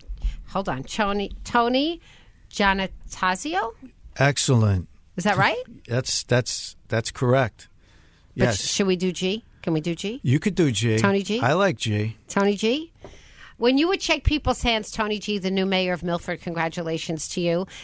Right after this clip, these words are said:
Speaker 1: How do you introduce yourself?
Speaker 2: On the campaign, it was Tony G running
Speaker 1: Yeah.
Speaker 2: for mayor.
Speaker 1: Right.
Speaker 2: It was quick, simple, and it kinda caught on.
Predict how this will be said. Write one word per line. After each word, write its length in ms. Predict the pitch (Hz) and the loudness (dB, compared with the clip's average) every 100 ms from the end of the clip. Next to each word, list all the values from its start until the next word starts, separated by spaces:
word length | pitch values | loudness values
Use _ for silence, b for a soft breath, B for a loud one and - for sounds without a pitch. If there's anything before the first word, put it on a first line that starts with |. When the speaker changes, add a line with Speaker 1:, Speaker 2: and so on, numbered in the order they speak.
| B | B
Speaker 1:
How 160 | - 254 | 4 4
do 80 | |
you 120 | 269 262 | 4 0
introduce 440 | 233 214 208 - | -2 -4 -4 -4
yourself? 360 | 165 - - - B B B B B B - - | -8 -10 -12 -14 B B B B B B -8 0
Speaker 2:
On 120 | 151 | 2
the 60 | 156 | 2
campaign, 560 | - 170 - 165 147 123 | 2 2 6 6 6 4
it 100 | 113 | 2
was 420 | 113 101 - - - - | 0 0 -4 -8 -14 -8
Tony 300 | - 120 110 | 2 4 4
G 460 | 90 107 113 107 104 - - - - - - - | 2 2 2 0 -4 -10 -20 -20 -20 -20 -10 0
running 200 | 120 120 | 2 2
Speaker 1:
Yeah. 40 | |
Speaker 2:
for 180 | - 120 | 2 2
mayor. 480 | 113 113 113 107 107 | 4 4 4 0 -2
Speaker 1:
Right. 280 | 160 156 143 - - - | -4 -6 -8 -16 -20 -8
Speaker 2:
It 140 | 107 | -6
was 300 | 104 101 - - | -4 -4 -4 -4
quick, 340 | - 123 120 | 0 0 0
simple, 460 | - 123 110 117 107 | 0 0 0 0 0
and 100 | 104 | -2
it 60 | |
kinda 240 | 123 120 113 | 0 0 0
caught 300 | 131 123 117 | 0 0 2
on. 380 | 117 120 127 | 2 0 -2